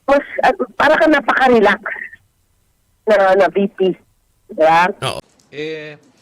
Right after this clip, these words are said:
Speaker 3: naghintay po yung miyembro ng, uh, House of Representatives, no, for the Vice President to appear before the plenary and, uh, help the sponsor to answer the questions.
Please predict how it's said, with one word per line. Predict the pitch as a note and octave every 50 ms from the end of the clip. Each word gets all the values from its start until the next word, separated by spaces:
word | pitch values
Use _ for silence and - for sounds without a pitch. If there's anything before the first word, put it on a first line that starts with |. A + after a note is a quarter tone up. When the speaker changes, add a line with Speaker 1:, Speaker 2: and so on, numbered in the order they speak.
| _ _ -
Speaker 3:
naghintay | - - - F3+ - - D3+ C#3+ E3+ E3 - D3+ D3 C#3+
po | _ D3 D#3
yung | E3 C#3 C#3 C#3 C3+
miyembro | C3 B2 A#2 A#2 A#2 B2
ng, | B2+ A#2 A2+ A2 A2+
uh, | A2+ A2 G#2+ G#2+ G#2+
House | - A2 G#2+ - -
of | A2
Representatives, | G#2+ G#2 - G#2+ - G2+ F#2+ F#2+ F#2+ F#2+ G2+ G#2+ G#2+ - - G#2
no, | F#2+ F#2
for | - _ A2 G#2 G2+ G2
the | G2 F#2+ G2+ G2
Vice | G2+ G#2+ A#2 A#2+
President | - _ A2 G#2+ - G#2+ G#2+ G2+ - -
to | G2+ -
appear | - - A#2+ G#2+ G2 F#2+
before | G#2+ A2 - G#2 F#2+
the | A2
plenary | G#2 - G#2 G#2 G#2 G#2 G2+ G2 F#2+ - _ _ - - - - - _ _ D#3+
and, | D#3+ D#3 D#3
uh, | D#3
help | C#3+ - G3+ A3+ A3+
the | E3+ E3+
sponsor | E3 - - C3+ B2 B2+ - B2 A#2+ - _
to | B2+ A#2+ A2+ G#2+ G#2+ G#2
answer | G#2+ A#2 A2 - B2
the | G#2+ A2+
questions. | - - G2+ F#2 - - - - G2+ F#2 - -